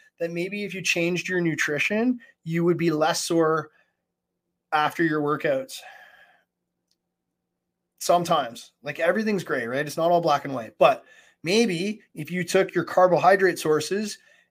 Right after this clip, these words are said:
and you put them pre and post workout, you wouldn't experience the level of muscle soreness and you'd be able to train that muscle more frequently because it would recover faster.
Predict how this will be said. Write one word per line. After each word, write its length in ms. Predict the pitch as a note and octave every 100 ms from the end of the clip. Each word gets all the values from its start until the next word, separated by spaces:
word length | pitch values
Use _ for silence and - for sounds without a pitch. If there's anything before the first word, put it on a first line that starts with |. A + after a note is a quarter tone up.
| _
and 180 | D#3 D#3+
you 80 | E3
put 240 | F#3 F#3
them 280 | F3 D#3+ D3+ - -
pre 480 | - G3+ G3 F#3+ F#3+
and 220 | C#3+ C3+
post 340 | - F#3 E3 -
workout, 520 | E3+ G3+ D3+ D#3+ F3+
you 140 | D#3
wouldn't 240 | D3+ F#3 F3
experience 640 | E3 - E3 E3 E3 D#3+
the 100 | D#3
level 340 | D3+ D#3+ D#3+ D3
of 100 | C#3+
muscle 340 | D3+ - D3
soreness 520 | - C#3 D#3 G3+ G#3
and 140 | D#3+ D#3+
you'd 160 | E3
be 140 | D3+ D#3
able 160 | D#3+
to 60 | D3
train 280 | - D#3 D3+
that 160 | D3
muscle 280 | C#3+ C#3 C#3+
more 200 | C#3 C3
frequently 520 | C3 C3 C3 E3 F3+
because 260 | E3 D3+ C#3
it 40 |
would 200 | C#3 C3+
recover 420 | C3+ - C#3 C3+
faster. 580 | B2+ C3 B2+ - - -